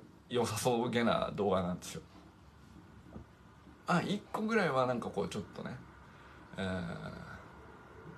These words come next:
見てほしいなみたいなのがあるんですけど、聞いてほしいなってことを喋っていたり、えー、まあ、そういう動画に限って、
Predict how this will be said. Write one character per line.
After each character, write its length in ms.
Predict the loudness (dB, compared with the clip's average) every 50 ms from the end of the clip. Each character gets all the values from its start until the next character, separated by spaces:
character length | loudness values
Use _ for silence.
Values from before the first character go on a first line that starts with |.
| -16 -18 -20 -20 -18 -18 -18 -18 -16 -10 -6
見 100 | 0 2
て 80 | 4
ほ 100 | 4 4
し 140 | 2 0 -2
い 40 | 0
な 200 | 2 2 2 2
み 160 | 2 2 2
た 100 | 2 4
い 40 | 4
な 80 | 2
の 100 | 2 0
が 160 | 0 4 6 6
あ 60 | 6
る 100 | 6 4
ん 120 | 0 -2 -4
で 60 | -8
す 120 | -10 -10
け 60 | -4
ど、 140 | -4 -4 -4 -4 -8 -14 -16 -18 -18 -18 -18 -18 -18 -18 -18 -18 -18 -18 -18 -18 -18 -18 -16 -16 -16 -16 -14 -14 -14 -14 -16 -16 -16 -16 -16 -18 -18 -14 -10
聞 100 | -8 -6
い 20 |
て 80 | -4 -2
ほ 80 | -2
し 200 | 0 0 0 -2
い 40 | -2
な 240 | -4 -4 -2 -2 -2
っ 40 | -4
て 200 | -4 -4 -6 -2
こ 120 | -2 0
と 100 | -2 -2
を 20 | -2
喋 220 | -2 -2 -2 -2
っ 20 |
て 160 | -2 -4 -8 -8
い 40 |
た 100 | -8 -8
り、 60 | -10 -12 -12 -16 -16 -16 -16 -16 -18 -18 -20 -18 -20 -18 -14 -12
え 180 | -10 -8 -8 -8
ー、 40 | -10
ま 60 | -10 -12 -14 -16 -16 -18 -18 -20 -20 -20 -20 -20 -20 -20 -20 -10 -8
あ、 60 | -8
そ 200 | -4 -2 -2 0
う 60 | 0
い 140 | 0 0 0
う 20 |
動 140 | 2 2 4
画 100 | 4 4
に 80 | 2 0
限 260 | 0 -2 -4 -4 -4
っ 20 | -4
て、 380 | -6 -10 -6 -4 -2 -2 -2